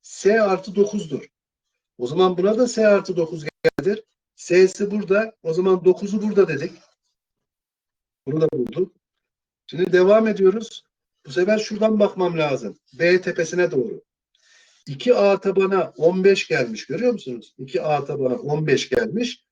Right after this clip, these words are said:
Sana üç A tabanı soruyor. Hepsi üç A ya. Yani ikiye on beş gelmişse üçe ne gelmiştir diye soruyor. Evet, ikiye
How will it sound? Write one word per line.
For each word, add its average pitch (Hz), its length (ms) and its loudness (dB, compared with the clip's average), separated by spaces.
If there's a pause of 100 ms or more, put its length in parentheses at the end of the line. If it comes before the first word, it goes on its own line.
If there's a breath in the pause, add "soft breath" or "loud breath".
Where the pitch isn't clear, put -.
(240)
Sana 208 560 2
üç 247 200 0
A 190 200 4
tabanı 185 340 4
soruyor. 131 440 -2
Hepsi 156 280 2
üç 170 160 -4
A 247 140 6
ya. 175 220 2 (560)
Yani 185 460 4
ikiye 202 580 0 (140)
on 185 300 0
beş 185 220 4
gelmişse 185 800 0 (280)
üçe 180 540 2
ne 196 180 0
gelmiştir 151 640 -2
diye 127 160 -2
soruyor. 101 360 -14 (400)
Evet, 139 400 -4
ikiye 160 640 0